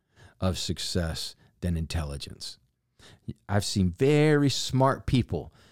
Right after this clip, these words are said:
be out of control emotionally. And it, you, you have to understand that chaos, chaos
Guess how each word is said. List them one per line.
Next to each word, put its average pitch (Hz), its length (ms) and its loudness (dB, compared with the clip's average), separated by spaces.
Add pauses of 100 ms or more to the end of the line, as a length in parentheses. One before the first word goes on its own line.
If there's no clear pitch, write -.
(300)
be 101 220 2
out 95 200 2
of 98 140 2
control 92 420 0
emotionally. 80 800 -6 (760)
And 98 240 2 (240)
it, - 160 -10
you, 98 300 -2
you 95 120 2
have 113 300 2
to 139 100 4
understand 110 500 2
that 80 180 -8 (240)
chaos, 113 800 0 (440)
chaos 110 760 0